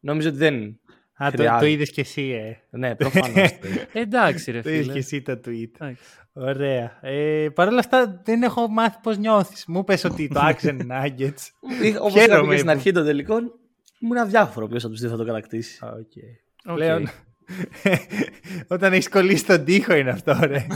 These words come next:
Speaker 3: <laughs> Πάμε σε κάτι πιο ευχάριστο, λοιπόν, για να πούμε ότι κατά κάποιο τρόπο αποδόθηκε μπασκετική δικαιοσύνη. Και θα το
Speaker 2: Wow.
Speaker 3: πούμε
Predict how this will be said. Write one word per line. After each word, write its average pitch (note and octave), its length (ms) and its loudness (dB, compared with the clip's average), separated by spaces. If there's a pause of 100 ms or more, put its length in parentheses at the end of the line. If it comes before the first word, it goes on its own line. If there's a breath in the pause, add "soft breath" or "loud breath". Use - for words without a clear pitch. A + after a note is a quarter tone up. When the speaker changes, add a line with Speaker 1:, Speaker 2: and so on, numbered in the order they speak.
Speaker 3:
<laughs> - 180 -8
Πάμε F4 220 2
σε F#3 120 -2
κάτι E3+ 240 2
πιο D#3+ 140 2
ευχάριστο, B2+ 520 4
λοιπόν, A2+ 460 -4 (100)
για D3 160 0
να C3+ 120 0
πούμε C#3+ 200 -2
ότι C3 360 -4 (520)
κατά A#3+ 220 0
κάποιο D4 300 0
τρόπο A3 540 -4 (120)
αποδόθηκε G3 640 -2
μπασκετική G3+ 480 -8
δικαιοσύνη. C3+ 600 -8 (1500 loud breath)
Και F#3 160 -2
θα C#3+ 120 2
το F3+ 140 8
Speaker 2:
Wow. C#3+ 40 4
Speaker 3:
πούμε C4 380 -2